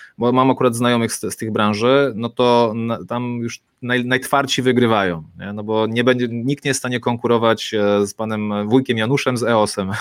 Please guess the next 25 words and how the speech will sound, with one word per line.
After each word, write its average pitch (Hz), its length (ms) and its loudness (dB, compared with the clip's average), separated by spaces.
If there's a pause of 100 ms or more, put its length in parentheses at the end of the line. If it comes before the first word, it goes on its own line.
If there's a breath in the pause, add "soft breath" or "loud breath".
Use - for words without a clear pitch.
(120)
<laughs> - 220 2
najnowszym, 131 480 2
tak? - 460 -4 (480 loud breath)
No 131 60 -10
bo 143 120 -2
to 156 160 -6 (220)
teraz 160 420 2 (260)
w-, 143 100 -2
wszystko 139 280 -6
załatwisz, 127 520 0
em, 113 480 0
oprogramowaniem, 110 760 -2 (380 soft breath)
więc 185 220 -4
ja 233 100 4
się - 100 -2
tu 269 80 -6
nie 285 80 2
zgadzam, 110 280 2
że 107 140 2
właśnie 107 260 -2
rynek, 113 380 -2
e, 104 200 0
aparatów 104 320 -4
cyfrowych 104 340 -6
zniknął, 190 580 0